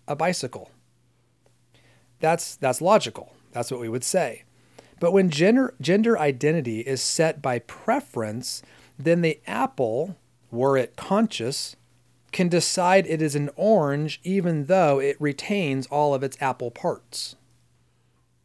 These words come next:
That's why it feels illogical. But this is what's happening today regarding gender identity.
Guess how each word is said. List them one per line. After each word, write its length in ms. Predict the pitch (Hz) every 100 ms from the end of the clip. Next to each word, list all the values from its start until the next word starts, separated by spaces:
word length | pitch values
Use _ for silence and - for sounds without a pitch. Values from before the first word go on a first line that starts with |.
| _ -
That's 280 | 147 190 180
why 160 | 160
it 160 | 143 131
feels 760 | - 190 151 113 113 123 - - _ _
illogical. 760 | 143 143 165 208 - - - - _ _ _ _ _ _ _ _ _ _
But 140 | - 131
this 180 | 165 170
is 160 | 247
what's 240 | 185 190 -
happening 540 | - 190 147 120 107
today 640 | - 147 143 156 107 104 120
regarding 580 | 131 123 113 107 110 107
gender 600 | 104 123 123 123 123 123 - _ _ _ -
identity. 600 | 123 147 160 107 -